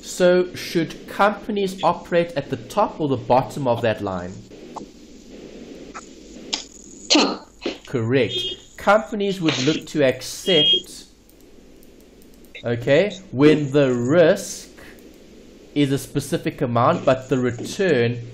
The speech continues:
Speaker 1: is higher. That's the best project that you can accept.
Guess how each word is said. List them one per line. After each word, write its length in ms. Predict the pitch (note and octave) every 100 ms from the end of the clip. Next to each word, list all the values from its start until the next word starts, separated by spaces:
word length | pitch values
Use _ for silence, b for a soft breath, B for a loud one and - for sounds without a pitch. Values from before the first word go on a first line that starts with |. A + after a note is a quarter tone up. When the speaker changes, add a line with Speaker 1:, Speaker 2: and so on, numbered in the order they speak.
| - -
Speaker 1:
is 220 | A2+ G#2+
higher. 640 | - G#2 G#2 F#2+ - - - b b -
That's 320 | G2 D#3+ F3+
the 160 | - D3
best 880 | - - C3 C#3 D3 - - - -
project 400 | - A#2 A#2 A#2
that 180 | A2+ -
you 60 |
can 200 | - G#2+
accept. 500 | F#2+ - - - -